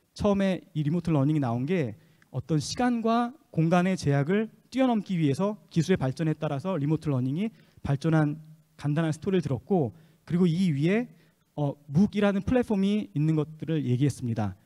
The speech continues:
물론 묵이 이뤄낸 성과가 정말 많고 저도 한, 한 달에 강의를 하나 정도씩 듣고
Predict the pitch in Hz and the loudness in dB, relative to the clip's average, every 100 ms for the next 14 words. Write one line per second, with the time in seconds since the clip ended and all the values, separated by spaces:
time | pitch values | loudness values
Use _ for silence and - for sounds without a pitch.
0 | _ 147 208 185 139 185 214 185 180 180 | _ 6 6 6 4 6 6 6 4 4
1 | 233 240 208 190 - 143 156 135 110 - | 2 0 0 -2 0 -2 0 -2 -4 -4
2 | 190 185 - _ _ - 147 170 160 151 | -4 -4 -10 _ _ -2 2 4 4 2
3 | 180 170 220 240 220 202 185 - 147 147 | -2 -6 -2 2 2 2 0 -2 0 2
4 | 180 240 214 175 - 175 135 - 208 | 2 0 0 -4 -4 -8 -10 -2 0